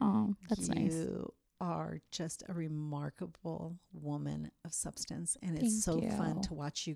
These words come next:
Speaker 2: grow.
Speaker 1: That's a huge part, I think, of therapy or whatever you wanna call it as well is learning these things about yourself helps fix, like, an identity crisis almost. I mean,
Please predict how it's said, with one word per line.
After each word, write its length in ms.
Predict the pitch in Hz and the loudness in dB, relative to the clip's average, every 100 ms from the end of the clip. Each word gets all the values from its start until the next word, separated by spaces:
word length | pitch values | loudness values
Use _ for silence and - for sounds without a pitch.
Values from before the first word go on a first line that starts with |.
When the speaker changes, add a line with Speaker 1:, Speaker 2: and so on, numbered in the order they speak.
| - | -6
Speaker 2:
grow. 520 | 143 143 156 156 151 - - | -8 -4 -4 -6 -8 2 12
Speaker 1:
That's 220 | 226 302 | 12 12
a 40 | |
huge 400 | 294 226 226 - | 6 8 6 8
part, 380 | - 202 185 - - _ _ _ 196 | 10 12 12 10 2 _ _ _ 10
I 140 | 190 | 10
think, 360 | - 175 165 - _ _ _ _ _ _ - | 10 6 4 -2 _ _ _ _ _ _ 12
of 320 | 170 160 170 - - | 12 12 6 2 8
therapy 420 | 170 160 165 160 | 10 10 12 12
or 100 | 156 | 12
whatever 460 | 160 156 151 151 - | 12 10 10 8 6
you 140 | 170 156 | 6 10
wanna 200 | 147 139 | 10 10
call 260 | - 151 | 10 12
it 180 | 131 104 - - | 12 8 4 8
as 220 | 165 151 | 8 10
well 420 | 160 135 143 170 202 | 8 12 12 12 12
is 320 | 160 151 - - - _ - | 10 10 4 -10 -20 _ 4
learning 500 | 185 185 196 226 285 | 10 12 12 12 10
these 140 | 302 - | 8 8
things 240 | 160 170 | 8 10
about 220 | 185 202 | 10 12
yourself 400 | 240 233 226 233 | 10 12 12 12
helps 340 | - 214 - - | 12 8 10 0
fix, 420 | - 170 208 - | 6 6 8 6
like, 140 | 190 | 6
an 80 | 185 - 180 | 6 4 4
identity 720 | 170 156 180 165 214 180 - | 4 6 6 10 8 8 2
crisis 560 | - 69 - - - | 6 6 8 6 4
almost. 720 | - 98 - - 202 208 - - _ | 4 4 4 2 2 0 -4 -6 _
I 120 | 202 | 10
mean, 260 | 196 180 | 12 10